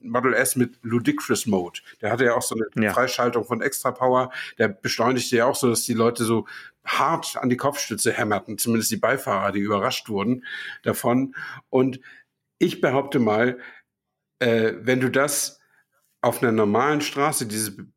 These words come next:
Speaker 1: Beschleunigungs-, Beschleunigungsvermögen ausnutzt, äh, das ist zumindest mal ein rechtlicher Graubereich, weil du musst ja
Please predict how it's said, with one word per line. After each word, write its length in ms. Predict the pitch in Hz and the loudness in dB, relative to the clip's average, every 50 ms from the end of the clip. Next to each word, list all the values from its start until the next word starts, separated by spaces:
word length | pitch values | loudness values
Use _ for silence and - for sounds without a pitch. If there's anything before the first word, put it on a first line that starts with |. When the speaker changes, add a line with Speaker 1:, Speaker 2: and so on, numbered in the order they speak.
| _ _ | _ _
Speaker 1:
Beschleunigungs-, 680 | - 117 - - 131 147 151 147 147 - - - - - _ | -8 -4 0 2 2 2 2 0 -2 -4 -8 -12 -18 -14 _
Beschleunigungsvermögen 1040 | - 110 - - 110 120 139 147 143 113 113 107 - - 113 104 101 101 101 98 | -8 -6 -2 0 2 2 2 2 2 0 0 -2 -2 -2 -2 0 2 2 2 2
ausnutzt, 640 | 85 - 120 139 135 139 127 104 98 98 - - - - - - - - - - - - _ | 2 2 2 2 2 0 0 -2 -2 -4 -8 -12 -14 -16 -18 -16 -16 -14 -16 -16 -18 -14 _
äh, 400 | - 123 117 113 110 107 107 104 117 - _ _ _ - | 0 2 2 2 2 2 0 -4 -6 -12 _ _ _ -4
das 180 | - 117 120 | -4 -2 -2
ist 220 | 135 123 - - - | -2 -4 -2 -2 -4
zumindest 580 | - 127 113 110 117 139 160 175 165 - - | -2 0 2 4 4 4 4 2 2 2 0
mal 140 | 135 127 127 | 0 2 2
ein 100 | 123 120 | 2 2
rechtlicher 640 | 107 127 139 - - - 127 120 135 117 110 98 - - _ _ _ _ _ _ | 2 0 -2 -2 -4 -6 -4 0 0 0 0 0 -4 -10 _ _ _ _ _ _
Graubereich, 880 | - 107 98 101 113 131 147 143 123 120 107 95 95 98 110 127 123 - | -6 -4 0 2 4 4 4 4 2 0 0 0 0 0 0 0 0 0
weil 120 | 113 107 | 0 0
du 120 | 104 113 104 | 0 0 0
musst 320 | 104 123 135 135 - - | 2 0 0 0 0 0
ja 340 | 156 143 143 139 - - | 0 0 0 -2 -4 -8